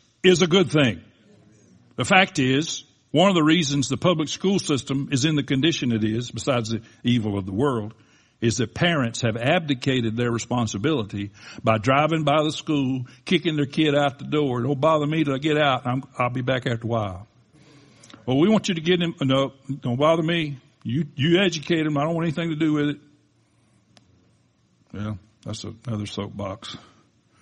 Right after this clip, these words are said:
But there's also during this time been a greater appreciation for s-,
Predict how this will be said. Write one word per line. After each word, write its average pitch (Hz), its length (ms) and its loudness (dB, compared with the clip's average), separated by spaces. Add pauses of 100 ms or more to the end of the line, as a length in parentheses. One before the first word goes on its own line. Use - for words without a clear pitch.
(1600)
But - 140 -2
there's 180 160 2
also 226 320 2
during 131 320 2
this 120 180 0
time 123 360 0
been 127 260 0
a 110 100 -4
greater 131 460 -2
appreciation 110 880 -6
for - 160 -14
s-, - 180 -12